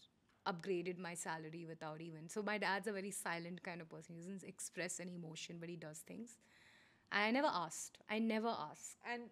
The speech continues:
Speaker 2: and that's where you were wrong, Priyanka, because I think you should always know your worth. And
Speaker 1: Yeah.
Speaker 2: I think now you have changed from back to the four-year-old Priyanka.
Speaker 1: Yeah.
Speaker 2: But, um, to give you a perspective, right? And I was just telling this story to my people. My husband is the founder of this company.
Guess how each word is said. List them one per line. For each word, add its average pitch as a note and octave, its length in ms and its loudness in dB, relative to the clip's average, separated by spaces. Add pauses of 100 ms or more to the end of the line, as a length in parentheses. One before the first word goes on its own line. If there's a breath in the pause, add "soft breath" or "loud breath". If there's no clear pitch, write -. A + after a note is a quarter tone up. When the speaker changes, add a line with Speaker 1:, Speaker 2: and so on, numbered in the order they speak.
(140)
Speaker 2:
and G#3+ 160 -6
that's A#3 240 0
where A#3+ 120 2
you A3+ 180 0
were G#3+ 120 2
wrong, F#3 340 2
Priyanka, F#3 320 0
because G3 200 -6
I G3+ 100 0
think G3 160 -10
you F#3+ 60 -10
should G3 140 -8
always F#3 340 -4
know F3 160 -12
your E3+ 120 -8
worth. E3 320 -8 (380 soft breath)
And - 100 -4
Speaker 1:
Yeah. F3+ 160 0
Speaker 2:
I G3+ 100 4
think B3 220 -4
now G#3 240 4
you A#3 100 0
have A3+ 140 0
changed G#3+ 320 -4
from G3+ 220 -4 (100)
back F#3 220 2
to G#3+ 40 -8
the G3+ 240 -4
four-year-old F#3+ 560 -2
Priyanka. G#3 160 -2
Speaker 1:
Yeah. G3 220 2
Speaker 2:
But, F3+ 160 -2 (420 loud breath)
um, F#3 280 -2 (260)
to B3 80 -6
give A3+ 180 -4
you C4+ 120 -4
a - 20 -4
perspective, G#3 560 -2
right? G3 140 2
And G#3 100 -4
I G#3 60 0
was G#3+ 120 -2
just A3 280 -8
telling G#3+ 260 0
this G#3+ 160 -8
story G3+ 280 -4
to G3+ 100 -6
my F#3+ 180 -6
people. F#3 300 -12 (180)
My G#3 100 -2
husband G#3+ 400 -2
is A3 80 -4
the G#3+ 80 -6
founder F3 360 -4
of F3+ 120 -6
this F3 140 -10
company. D#3 460 -14